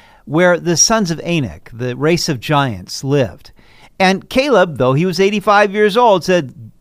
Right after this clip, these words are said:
"I'm just as strong now as I was forty years ago when we saw this land and spied it out. So give it to me as Moses had promised it to me." And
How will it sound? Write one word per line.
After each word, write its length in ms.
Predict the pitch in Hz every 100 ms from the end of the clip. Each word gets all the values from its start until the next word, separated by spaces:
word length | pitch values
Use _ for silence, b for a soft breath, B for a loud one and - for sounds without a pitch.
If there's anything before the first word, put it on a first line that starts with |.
| _ 147
"I'm 300 | 160 151 -
just 340 | 233 240 220
as 140 | 202
strong 420 | - 214 196 202 196
now 240 | 202 202
as 140 | 175
I 120 | 160 160
was 320 | 175 175 -
forty 380 | - 180 185 175
years 380 | 170 185 175
ago 480 | 156 139 139 135 127 B B B B
when 300 | 139 139 139
we 120 | 151
saw 400 | - 185 185 170
this 320 | 147 123 -
land 360 | 120 117 117 117
and 140 | 107
spied 380 | - 143 143 135
it 100 | 131
out. 260 | 147 107 -
So 220 | 127 107
give 240 | - 254
it 120 | 269 -
to 120 | 202
me 320 | 180 180 160 b b -
as 240 | 139 113
Moses 440 | 135 170 165 175
had 160 | 170 131
promised 560 | - 170 175 160 - 127
it 120 | -
to 200 | 151 135
me." 160 | 110 110
And 180 | 110